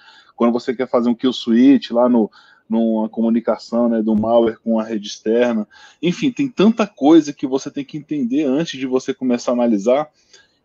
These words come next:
que se você não conhecer o básico, você não sabe o que tá fazendo. Você vai tá pegando essa receita de bolo na internet, né?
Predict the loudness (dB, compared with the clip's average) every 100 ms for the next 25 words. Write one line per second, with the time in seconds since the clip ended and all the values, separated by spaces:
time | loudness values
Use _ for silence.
0 | -6 2 4 4 0 -2 0 2 0 0
1 | 0 2 2 2 2 0 0 -2 -6 -8
2 | -6 -6 -2 -4 -4 -6 -4 -4 -2 -4
3 | -4 -2 0 2 2 2 -2 -2 -4 -4
4 | -4 -2 -8 -6 -4 -2 -2 -2 -2 -2
5 | 0 0 0 -2 -4 0 -2